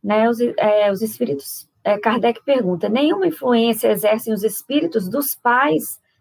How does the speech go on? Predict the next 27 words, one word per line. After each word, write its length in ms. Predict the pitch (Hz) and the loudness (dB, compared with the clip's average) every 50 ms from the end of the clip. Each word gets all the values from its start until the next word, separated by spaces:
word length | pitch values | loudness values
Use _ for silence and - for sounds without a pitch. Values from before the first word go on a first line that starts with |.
| _ _ | _ _
sobre 320 | - - 247 240 214 208 | -6 -2 -2 0 2 0
o 60 | 233 - | -2 -2
filho 380 | - - 247 262 285 277 254 | -2 -4 -4 -2 0 0 2
depois 380 | 208 214 214 - 220 226 220 220 | 2 0 0 0 0 0 0 0
do 80 | 226 | -2
nascimento 540 | 208 202 196 - - 180 180 185 190 - - | -2 -4 -4 -6 -4 -6 -4 -6 -6 -6 -6
desse?" 440 | 170 170 185 220 262 285 277 - - _ _ _ _ _ _ | -2 0 0 0 0 -2 -4 -10 -20 _ _ _ _ _ _
E 80 | - 294 | -2 0
os 80 | 294 302 | 2 2
espíritos 580 | 320 311 - - - 294 311 370 381 359 285 | 0 0 0 0 0 0 0 0 0 -2 -4
esclarecem 840 | 277 277 277 - - 311 311 311 302 254 254 277 302 302 - 302 285 | -4 -4 -6 -4 -2 0 2 2 2 4 2 2 0 0 -2 -6 -6
que 120 | 269 - | -2 0
é 80 | 269 262 | 2 2
ao 220 | 262 269 302 320 | 4 2 2 0
contrário, 800 | 320 - 196 202 214 202 - 254 247 247 254 269 262 214 - 185 - _ _ _ _ _ - | 0 -2 -2 -2 -2 0 0 2 2 2 2 2 0 -2 -4 -6 -8 _ _ _ _ _ -10
bem 380 | 170 175 214 277 302 330 392 | -4 0 0 2 2 0 -2
grande 560 | 359 277 233 254 262 269 285 277 285 302 - - | 0 0 0 0 0 -2 -6 -4 -4 -6 -6 -6
influência 880 | 247 254 254 - - 262 254 240 214 208 220 233 233 - - 262 - - - | -8 -12 -12 -12 -10 -4 -2 -2 0 0 -2 -4 -4 -4 -8 -8 -8 -4 -2
exerce. 720 | 226 254 254 226 208 190 196 202 202 220 - - 202 180 - _ _ _ _ _ - | -2 0 0 2 4 4 6 4 2 0 -6 -14 -14 -16 -20 _ _ _ _ _ -4
Então, 640 | 233 233 220 - - 294 311 339 381 403 320 247 220 214 _ _ _ _ _ _ _ - | -4 -4 -2 -2 0 0 2 2 0 -2 -4 -8 -10 -12 _ _ _ _ _ _ _ -4
é, 600 | - 233 233 233 226 226 214 214 208 202 196 - _ - | -2 0 0 2 2 2 2 0 0 -2 -4 -6 _ -8
os 200 | - 226 220 - | -10 -8 -8 -8
pais 680 | - - 240 240 269 302 349 392 339 285 - - - - _ _ - | -6 -2 0 0 2 2 0 0 -2 -4 -6 -10 -12 -14 _ _ -2
têm 220 | 269 285 294 - | 0 0 0 0
a 60 | 370 | -4
função 520 | 359 - 277 240 226 - - 226 220 220 214 | -6 -6 -6 -6 -6 -4 -2 -2 -2 -2 -4
primordial 1040 | - 240 262 240 240 277 311 370 392 - 349 302 311 285 247 254 269 294 311 294 | -6 -4 -2 0 2 2 2 0 -2 -4 0 2 4 4 4 4 4 4 2 0